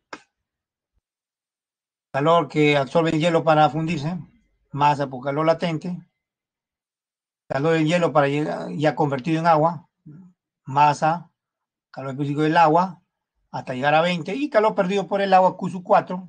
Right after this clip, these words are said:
que es masa del agua, quinientos cuarenta, calor específico, variación de temperatura, que es final, que es veinte de equilibrio, veinte la temperatura de equilibrio, final, ¿no? Menos ochenta la inicial, y ya está,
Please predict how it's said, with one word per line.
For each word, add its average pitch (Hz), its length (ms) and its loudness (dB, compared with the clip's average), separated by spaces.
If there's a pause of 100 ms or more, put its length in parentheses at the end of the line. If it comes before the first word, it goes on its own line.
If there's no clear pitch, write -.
(160)
que 147 180 -8
es 139 100 -10
masa 151 280 -4
del 185 200 0
agua, 180 320 4
quinientos 156 340 -8
cuarenta, 165 380 -4
calor 147 200 -4
específico, 160 680 -8 (840)
variación 185 360 2
de 202 40 2
temperatura, 185 540 4
que 202 80 -2
es 185 80 -2
final, 226 320 2
que 220 140 -2
es 180 100 -2
veinte 196 280 0
de 185 60 -4
equilibrio, 190 480 -6
veinte 170 360 -4
la 160 100 0
temperatura 147 400 -6
de 156 80 -10
equilibrio, 175 340 -6
final, 151 380 -8
¿no? 180 160 -16 (680)
Menos 185 260 -2
ochenta 165 340 0
la 151 60 0
inicial, 135 340 -8
y 180 40 -8
ya 208 100 2
está, 247 320 0